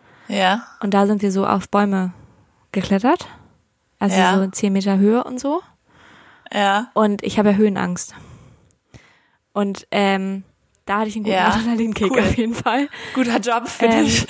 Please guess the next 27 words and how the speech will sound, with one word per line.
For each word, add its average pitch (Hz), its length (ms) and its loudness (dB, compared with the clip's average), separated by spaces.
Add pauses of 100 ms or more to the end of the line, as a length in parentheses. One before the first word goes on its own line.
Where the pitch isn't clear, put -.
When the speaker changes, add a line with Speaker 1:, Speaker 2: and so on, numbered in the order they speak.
(280)
Speaker 2:
ja, 233 340 2
also 214 200 -2
wir 220 120 0
hatten, 233 240 -2
und 220 120 0
wir 220 140 2
hatten 220 140 -2
auch 202 140 2
so 220 120 -4
dann 208 320 -2
so 202 80 -8
eine 202 260 -6
Ausbildungszeit - 2000 -4
im 190 480 -4
Hochseilgarten. 233 840 0 (1400)
Speaker 1:
Ja. 190 260 4
Speaker 2:
Und 220 80 -6 (120)
da 208 420 2
mussten 208 320 -2
wir 185 160 2
auch, 208 180 0
da 196 160 0
mussten 214 300 -4
wir 196 160 2
uns 196 200 -6 (200)
gegenseitig 196 680 0
retten 196 460 -2